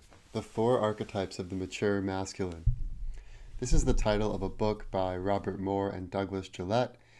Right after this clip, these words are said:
and it provides a good model for masculine energy, and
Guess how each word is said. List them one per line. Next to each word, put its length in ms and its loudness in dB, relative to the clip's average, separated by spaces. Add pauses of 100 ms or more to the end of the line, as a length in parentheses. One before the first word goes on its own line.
(240)
and 220 4
it 80 -4
provides 460 2
a 80 4
good 260 2
model 540 4
for 640 0 (340)
masculine 560 0
energy, 560 -2 (500)
and 480 0